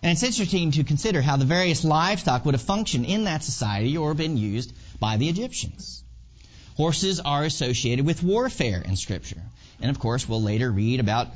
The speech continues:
Pharaoh's chariot army, which would require horses to pull those chariots.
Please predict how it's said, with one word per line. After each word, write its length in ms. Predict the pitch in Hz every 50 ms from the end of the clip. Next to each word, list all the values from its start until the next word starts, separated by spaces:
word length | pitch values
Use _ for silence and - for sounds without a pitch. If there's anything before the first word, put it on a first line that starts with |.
| - - - -
Pharaoh's 380 | - 135 123 123 117 113 113 117
chariot 400 | - - 139 143 143 147 151 -
army, 380 | 117 117 107 101 107 147 202 196
which 260 | 127 120 123 117 -
would 180 | 101 110 131 143
require 420 | 156 151 - - 98 107 113 123
horses 540 | 117 113 104 95 98 98 - 120 139 143 -
to 120 | - 196
pull 340 | - - 104 87 80 85 98
those 200 | 110 113 135 147
chariots. 600 | - - 226 131 - - - - - - - -